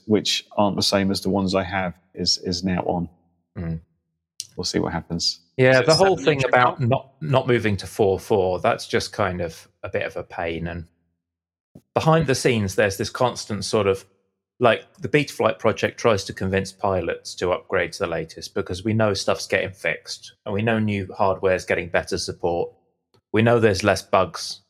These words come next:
Speaker 2: As, you know, as, as an absolute statement of quality, as we move forward, there are fewer bugs in each version. But trying to get people to update new, to new versions can be difficult. Trying to get manufacturers to update to new versions when they're, they think they found some golden version that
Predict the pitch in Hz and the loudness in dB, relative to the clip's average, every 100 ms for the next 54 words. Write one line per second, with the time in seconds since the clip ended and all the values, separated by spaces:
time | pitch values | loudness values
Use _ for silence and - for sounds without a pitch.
0 | _ _ _ _ _ - 98 - - 131 | _ _ _ _ _ -2 -2 -4 -4 0
1 | 113 95 92 95 - - - 107 120 131 | 2 4 2 -2 -6 -20 -4 2 4 2
2 | - - 123 120 - 110 98 95 98 - | 0 0 0 0 2 2 0 -6 -4 0
3 | 98 85 92 85 82 98 95 92 - 95 | 0 0 -4 -4 -2 -2 0 -2 0 -2
4 | 90 90 92 92 - 92 82 92 82 - | 0 0 -2 -2 -2 -2 2 0 0 -4
5 | 85 - - 92 85 - 82 - _ _ | -6 -4 0 0 0 -4 -8 -12 _ _
6 | _ - 120 - 131 110 - - - 107 | _ -4 -4 2 2 2 0 -2 -2 -4
7 | - 90 101 98 - 92 95 90 85 92 | -4 -6 -2 -4 -2 -4 -4 -8 -8 -10
8 | - 95 87 98 92 - 85 - 85 87 | -6 -6 0 2 0 -2 -10 -8 -8 -6
9 | - 110 - - 107 - _ _ _ _ | -2 -2 -4 -12 -12 -12 _ _ _ _
10 | - 139 - 110 185 95 180 - 160 - | 2 2 2 0 2 0 0 2 2 2
11 | - 95 80 - 95 - 87 90 - 87 | -4 -4 -4 -2 -4 -2 -4 -4 -6 -6
12 | 87 85 92 90 - 87 80 82 104 95 | -6 -4 -2 0 -2 -4 -4 -2 -2 0
13 | 92 95 - - 101 - 117 - 98 95 | 2 2 0 -4 -4 -2 -2 -2 -2 0
14 | 113 95 85 - 90 85 101 98 85 90 | 2 0 0 -2 -2 -2 -2 -2 -6 -2
15 | 98 101 - 95 85 90 | 0 0 -2 -4 -4 -4